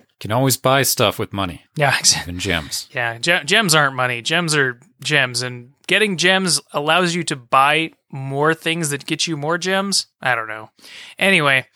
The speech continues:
Speaker 2: as you can see, the, uh, <laughs> the, like, connection to gemstones is pretty tenuous at times, but it doesn't really matter. The game is, uh, colorful, it's fast, it's pretty fun, and, uh, and yeah, it's easy, it's easy to understand. There's not a lot of rules. It's a good little game.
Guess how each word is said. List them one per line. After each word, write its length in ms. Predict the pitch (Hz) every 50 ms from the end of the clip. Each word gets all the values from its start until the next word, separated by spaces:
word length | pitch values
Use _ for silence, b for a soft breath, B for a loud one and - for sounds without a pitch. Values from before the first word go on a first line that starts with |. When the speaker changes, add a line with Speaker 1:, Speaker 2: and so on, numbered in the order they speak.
| b b b b
Speaker 2:
as 240 | 185 196 190 165 160
you 40 |
can 140 | 147 151 135
see, 240 | - - 156 143 139
the, 280 | 131 131 131 127 127 123
uh, 240 | 123 120 123 127
<laughs> 40 | 123
the, 220 | 131 131 131 131 127
like, 480 | 123 123 120 120 120 - - - - _ _
connection 480 | - - 151 151 156 156 - - 156 143
to 100 | 139 135
gemstones 640 | 127 123 135 135 139 131 - - 143 135 131 127 131
is 120 | 123 120
pretty 260 | - - 156 147 135
tenuous 500 | 131 - - 143 139 143 139 139 135 -
at 100 | 156 143
times, 340 | - 147 139 139 139 135 131
but 200 | 131 151 147 147 -
it 120 | 202 214
doesn't 260 | 220 214 202 190 180
really 240 | 160 165 160 165 160
matter. 340 | 147 139 139 139 139 139 135
The 100 | 131 143
game 260 | 139 143 143 143 139
is, 320 | 135 131 127 - - - -
uh, 260 | 143 127 127 123 123 -
colorful, 760 | - 190 190 190 185 180 - - 170 165 165 165 160 156 - _ _
it's 480 | - 147 143 135 131 123 - - - -
fast, 580 | - 156 151 151 147 147 143 - - - - -
it's 220 | 156 147 143 143 -
pretty 220 | - 175 165 160
fun, 500 | - - 147 143 143 143 143 143 143 - -
and, 400 | - 139 143 147 151 156 160 160
uh, 360 | 170 170 165 165 165 165 165 147 - _ _
and 120 | - 175 190
yeah, 160 | 214 226 170
it's 160 | 139 - -
easy, 340 | 156 160 175 185 180 180 175
it's 200 | - - - -
easy 200 | 175 185 165 170
to 60 | - 156
understand. 720 | 165 165 156 - - - 156 156 165 180 190 185 - - _ _
There's 140 | - 147 143
not 140 | 170 165 165
a 40 |
lot 140 | 165 165 160
of 60 | 160
rules. 400 | 147 147 160 170 185 190 185 -
It's 100 | - -
a 60 | - 180
good 160 | - 214 208
little 160 | 214 202 190
game. 300 | 196 220 170 127 123